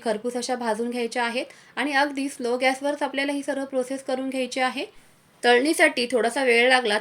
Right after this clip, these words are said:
तरीही चालेल, पण ह्या करंज्या ज्या आहेत ना, त्या अगदी महिनाभर टिकवण्यासाठी ही स्टेप खूप महत्त्वाची आहे. नाहीतर मग करंज्या अगदी मीडियम गॅसवर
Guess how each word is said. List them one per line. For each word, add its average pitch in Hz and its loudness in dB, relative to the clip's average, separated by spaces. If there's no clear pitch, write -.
तरीही 214 0
चालेल, 220 0
पण 220 -6
ह्या 214 -2
करंज्या 226 -2
ज्या 247 0
आहेत 247 -2
ना, 202 -2
त्या 226 -4
अगदी 208 -4
महिनाभर 240 2
टिकवण्यासाठी 269 -2
ही 311 2
स्टेप 285 0
खूप 269 -10
महत्त्वाची 247 -2
आहे. 254 -2
नाहीतर 240 4
मग 277 0
करंज्या 254 0
अगदी 240 -2
मीडियम 220 -2
गॅसवर 233 2